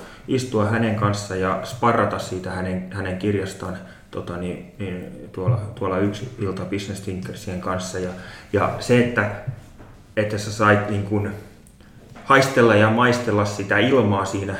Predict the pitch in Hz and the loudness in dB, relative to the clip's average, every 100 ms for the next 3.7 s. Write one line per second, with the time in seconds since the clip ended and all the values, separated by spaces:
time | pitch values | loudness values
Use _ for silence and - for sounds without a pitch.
0 | - - 104 98 - - 117 101 - 120 | -8 -2 2 2 0 -4 -2 -2 0 2
1 | 120 110 98 - - 131 117 104 101 104 | 2 2 -2 -2 2 2 2 0 0 -2
2 | - 101 98 101 127 127 107 98 95 - | -2 -4 -2 0 0 0 -2 -4 -4 -4
3 | 117 120 113 101 92 95 98 | 0 2 2 0 -2 -2 -2